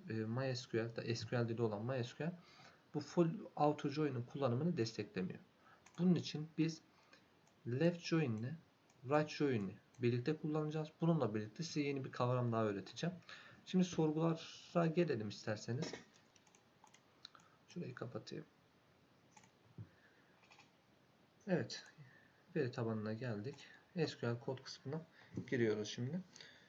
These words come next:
Şimdi buradaki yapı şu şekilde. Yine select yıldız from dedikten sonra tablo bir, az önceki, e, şekilde görünen tablo biri buraya yazıyoruz. Biz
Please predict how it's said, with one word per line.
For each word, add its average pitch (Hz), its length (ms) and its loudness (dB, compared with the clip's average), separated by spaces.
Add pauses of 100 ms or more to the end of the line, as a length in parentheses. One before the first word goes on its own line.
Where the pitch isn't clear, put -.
(140)
Şimdi 185 280 4
buradaki 175 600 2 (1160)
yapı 180 340 6
şu 185 80 -2
şekilde. 107 560 -2 (840)
Yine 165 220 4
select - 560 0 (1000)
yıldız 131 580 2
from 135 400 0 (640)
dedikten 120 400 -2
sonra 113 360 -4 (400)
tablo 160 460 4
bir, 131 240 0
az 131 140 -4
önceki, 131 420 -4 (260)
e, 107 220 -2
şekilde 117 440 -2
görünen 110 380 -2
tablo 123 380 -2
biri 123 220 -2 (220)
buraya 120 220 4
yazıyoruz. 123 400 -2
Biz 156 180 -8